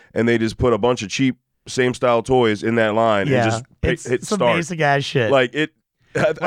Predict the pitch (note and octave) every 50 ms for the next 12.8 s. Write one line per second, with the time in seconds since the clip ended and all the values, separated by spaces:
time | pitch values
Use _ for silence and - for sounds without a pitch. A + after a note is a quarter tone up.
0 | F3+ F#3 A#3 - - D3+ - - F#3+ G#3 G#3 G3 - - - B3+ - - - D3
1 | - - G#3 G#3+ G#3 C3 A#2 A2+ G2+ - E2+ E3+ F3 F#3+ G#3 C4 C#4+ C4 A3+ G#3
2 | G3+ F#3 E3 - - F#3 F3+ D#3 - - C#3 B2+ A2 A2+ C3 D3+ C3+ A2 G2 F#2+
3 | G#2+ A2+ A2+ A#2 A#2+ A#2 A2+ G#2+ C#3+ D3 C3+ B2+ A#2+ A#2 A#2 G#2+ G2+ A#2+ B2 C3
4 | C3+ A#2 A2+ A#2 G2 G2+ G#2+ G#2 G2 F#2+ G2 - - A2+ G#2+ G#2+ - - B2 A2
5 | A2 A2 G#2+ - - C#3+ C#3 C3 A#2+ A#2+ A2+ A2 G#2+ - B2+ A#2 A2+ A2 G#2+ G#2
6 | - _ _ _ _ _ _ _ _ - C3 B2+ A#2+ G#2 A#2 B2 A#2+ A#2 G#2 -
7 | C#3 D3+ F3 F3+ E3+ D3 - - E3 E3+ E3+ D#3 B2+ A#2 G#2 G#2+ A2+ G#2+ - _
8 | _ _ _ _ _ _ _ - D#2+ E2+ G2 G2 G#2+ B2+ C#3 D3+ D3+ C#3+ F3+ G3
9 | G3+ G3+ G3 G3 F#3+ D3+ - - F3 E3 D#3+ D3+ C#3 C#3+ C#3 B2 C#3+ C3+ C3+ C3+
10 | C#3 B2+ - D3 C#3 C3 B2 A#2+ A#2 - _ _ - C3+ B2+ B2 B2+ B2 - -
11 | - - - - C3 B2 A2+ - - D3 C#3 B2+ B2 B2+ B2 - - _ - -
12 | - C3 A2+ A#2+ A2 G#2 C3+ C#3 C#3 D3+ C#3 - E3+ E3 D#3 D#3